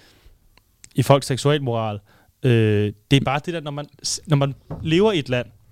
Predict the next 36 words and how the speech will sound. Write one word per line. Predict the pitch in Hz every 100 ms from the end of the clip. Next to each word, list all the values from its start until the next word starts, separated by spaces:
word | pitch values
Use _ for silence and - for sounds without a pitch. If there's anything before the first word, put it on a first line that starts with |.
| -
hvor | 139 147
man | 143 123
virkelig | 113 156 196 214 180
gør | 135
vilkårene | 117 135 165 185 135
svære | 117 107 120
for | 147
homoseksuelle, | 143 170 127 107 120
og | 135
det |
er | 151
jo | 123
virkelig, | 170 208 180
virkelig | 170 160
svært | 220 214
faktisk | 147 120
i | 123
dag | 160
at | 127
være | 160
homose-, | 156 165 175 -
nej, | 104
det | - - - -
er |
jo | 110
ikke | -
som | 131
i |
Rusland, | 107 110 123 -
men, | 131
men, | 147 127 123 -
men | 127
Ungarn | 139 175 143
er |
klart | - 170 165
det | 143